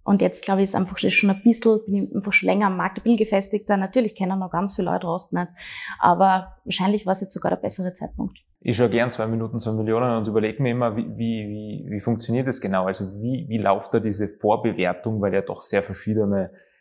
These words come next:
Speaker 2: Ideen dort eingebracht werden und wie wird bestimmt, ob man da jetzt dabei sein darf oder eben nicht?
Speaker 1: Ich wundere mich auch immer, ich meine, ich glaub, sie schauen, dass sie eine, eine ganz gute Mischung haben. Getränke sind immer relativ wenig.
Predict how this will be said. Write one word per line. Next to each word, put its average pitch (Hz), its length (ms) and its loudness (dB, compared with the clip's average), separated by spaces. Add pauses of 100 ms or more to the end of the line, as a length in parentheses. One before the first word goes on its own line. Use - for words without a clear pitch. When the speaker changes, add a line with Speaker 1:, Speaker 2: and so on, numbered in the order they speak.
(140)
Speaker 2:
Ideen 107 400 0
dort 101 180 0
eingebracht 101 560 -2
werden 104 140 0
und 92 120 -2
wie 107 140 0
wird 113 180 -2
bestimmt, 110 420 -6
ob 101 120 -2
man 101 160 0
da 101 100 0
jetzt - 480 -4 (460)
dabei 101 300 2
sein 104 180 0
darf 98 320 -2
oder 98 220 -2
eben 95 120 0
nicht? 95 320 -6 (600)
Speaker 1:
Ich 214 160 10
wundere 254 240 8
mich 214 120 6
auch 208 160 8
immer, 247 140 8
ich 233 80 6
meine, 220 140 6
ich 214 200 -2
glaub, 208 160 2
sie 240 120 6
schauen, 214 520 6
dass 214 220 0
sie 220 100 2
eine, 208 300 2
eine 208 200 0
ganz 226 340 0
gute 233 240 4
Mischung 226 420 0
haben. 226 140 2
Getränke 208 400 -2
sind 233 120 2
immer 226 220 2
relativ 220 340 0
wenig. 202 400 2